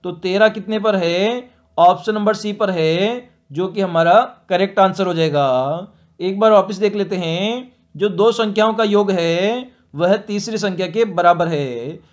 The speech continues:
मतलब एक और दो को अगर आप जोड़ोगे तो कितना आएगा? तीन आएगा। इसी प्रकार से आप दो और तीन को आपस में जोड़ोगे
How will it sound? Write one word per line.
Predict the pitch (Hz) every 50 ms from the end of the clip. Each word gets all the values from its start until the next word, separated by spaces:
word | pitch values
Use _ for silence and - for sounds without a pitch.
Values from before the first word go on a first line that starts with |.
| _ _ -
मतलब | 156 175 170 214 220 208
एक | 180 185 214 208 226
और | 220 214 185
दो | 185 208 208
को | 208 220 214
अगर | 202 190 208 202
आप | 190 190 175
जोड़ोगे | 160 185 175 175 175 165 160 156 151 151 165 190 226 247 247 247 _ _ _ _ -
तो | 208 208
कितना | 170 196 190 233 226 226
आएगा? | 214 202 190 175 180 180 185 208 240 - - _ _ _
तीन | - 185 196 190
आएगा। | 185 175 165 160 147 143 139 135 139 160 180 202 214 - _ _ _ _ -
इसी | 180 185 240 240
प्रकार | 220 - - - 214 196 202
से | 196 214
आप | 185 170 165 156 165 170 160 156 160 185 208 226 240 240 240 - _ _ _ -
दो | 143 147 175 208
और | 233 233 220 208 202 196 208 220 226 233 - - _ -
तीन | 196 196 214 214
को | 214 226
आपस | 202 190 190 226 - -
में | 226 208
जोड़ोगे | 180 196 190 190 180 170 165 160 151 160 185 196